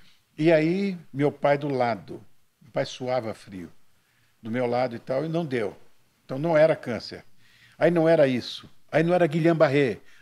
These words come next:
Aí não era, o que que era? Então eu tive um, um vírus,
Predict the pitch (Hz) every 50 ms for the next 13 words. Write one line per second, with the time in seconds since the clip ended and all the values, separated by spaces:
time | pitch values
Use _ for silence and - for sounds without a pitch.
0 | - - 151 175 175 180 180 180 170 190 - - 269 269 - - 220 185 180 185
1 | 156 107 87 80 - - - - _ _ _ _ _ _ _ _ _ _ _ _
2 | _ _ - 170 175 165 - 226 233 262 277 269 - - 247 220 208 214 202 185
3 | 175 165 151 143 139 - - 147 147 135 117 123 170 214 220 214 262 269 - -
4 | - - -